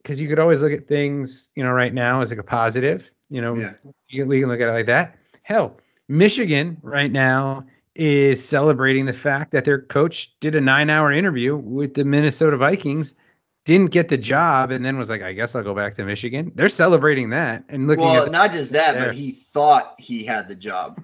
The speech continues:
Speaker 2: That's the
Speaker 1: <laughs>
Speaker 2: thing. He,
Speaker 1: Yeah, oh,
Speaker 2: he
Speaker 1: yeah.
Speaker 2: went in with the, with the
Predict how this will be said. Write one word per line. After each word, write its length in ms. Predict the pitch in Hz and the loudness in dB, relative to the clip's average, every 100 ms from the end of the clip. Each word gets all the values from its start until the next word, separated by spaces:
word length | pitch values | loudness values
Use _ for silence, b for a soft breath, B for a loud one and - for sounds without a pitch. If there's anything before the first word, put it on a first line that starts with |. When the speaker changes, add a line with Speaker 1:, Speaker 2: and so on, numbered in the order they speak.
| - | -2
Speaker 2:
That's 220 | 156 208 | 0 2
the 100 | 247 | 0
Speaker 1:
<laughs> 60 | 233 | -2
Speaker 2:
thing. 320 | 143 131 101 | -6 -8 -8
He, 260 | 117 196 - | -10 -10 -8
Speaker 1:
Yeah, 240 | 120 160 | -4 0
oh, 20 | |
Speaker 2:
he 120 | 202 - | 2 2
Speaker 1:
yeah. 140 | 117 | 2
Speaker 2:
went 280 | 208 202 - - | 2 0 -4 -8
in 240 | 160 135 | -10 -8
with 220 | 160 156 | -10 -10
the, 280 | 156 143 131 143 | -10 -10 -10 -4
with 240 | 143 139 | -2 -2
the 180 | 127 117 | -10 -14